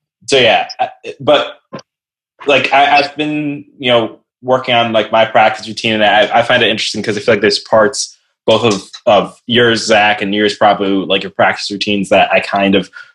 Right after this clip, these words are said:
try to stay true to, where I, I, like, I don't do three hours. I try to do at least fifteen minutes every day. Um, and, and so I try to do at least fifteen minutes because I don't ha-, I'm not, right now I'm not doing, like, the, the, the work that you,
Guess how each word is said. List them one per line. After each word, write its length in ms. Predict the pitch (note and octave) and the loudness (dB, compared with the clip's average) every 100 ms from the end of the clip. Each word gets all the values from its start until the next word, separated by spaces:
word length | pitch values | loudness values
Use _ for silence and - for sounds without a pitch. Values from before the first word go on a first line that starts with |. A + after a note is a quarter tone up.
| - | -2
try 180 | - F2+ | 2 2
to 60 | |
stay 560 | - - G#2 G2 F#2+ F#2 | 0 0 2 2 0 -2
true 320 | - A#2+ A2 | -2 0 0
to, 300 | - G#2 F2+ | 0 0 2
where 160 | F#2+ A#2+ | 4 4
I, 100 | C3 | 4
I, 320 | C3 C3+ A2+ | 2 0 0
like, 240 | C3 - - _ - _ - _ - - | -2 -4 -12 _ -20 _ -20 _ -20 -4
I 100 | C3 | 0
don't 140 | F3 F#3+ | 2 4
do 100 | F3 | 2
three 200 | E3+ E3 | 4 4
hours. 480 | B2 G2+ F2+ - - | 2 0 -2 -10 -6
I 60 | A#2+ | -2
try 180 | D3 C#3+ | 0 -2
to 80 | |
do 180 | B2+ C#3 | 0 0
at 140 | C#3 A#2+ | 0 -2
least 220 | C#3+ - | -2 -2
fifteen 280 | D3 D3 C#3 | -4 -4 -4
minutes 280 | B2 A#2+ | -2 0
every 220 | A2+ A2 A2 | -2 -2 -2
day. 440 | G2 F#2 F2 - _ _ _ - | -2 -2 -4 -10 _ _ _ -2
Um, 420 | A#2+ A2+ G#2+ F#2+ _ _ _ _ B2 | 0 0 -4 -12 _ _ _ _ -6
and, 200 | B2 A2+ | -4 -4
and 220 | A#2+ A2+ | -6 0
so 480 | B2+ A#2 A2+ - _ A#2 | 2 4 2 -4 _ -4
I 60 | |
try 180 | A#2+ D3 | 0 0
to 60 | C#3+ | 2
do 120 | C#3+ | 0
at 80 | B2+ | 0
least 180 | C#3 | -4
fifteen 260 | D3 - C3+ | -6 -6 -2
minutes 240 | C3 B2+ | -2 -2
because 240 | C3 C#3+ - | -4 -2 0
I 120 | B2 | 0
don't 220 | C3+ - | 0 -2
ha-, 220 | - A#2 - | -2 -2 0
I'm 100 | C3 | 0
not, 260 | D3+ D3 - _ _ _ _ _ D3 | 2 0 -2 _ _ _ _ _ -2
right 140 | D#3 | 0
now 200 | D#3 D#3 | 2 0
I'm 80 | D3+ | 0
not 200 | C#3+ C3+ | -2 -2
doing, 220 | C3 C3 | -6 -6
like, 200 | A#2+ - | -6 -8
the, 140 | A#2 - | -12 -6
the, 300 | A2+ A2+ - | -2 -2 -2
the 120 | A2 | -2
work 300 | G#2+ A#2 - | 2 2 2
that 160 | G#2 F2 | -2 -4
you, 380 | A2 G#2 G2+ | -2 -2 -4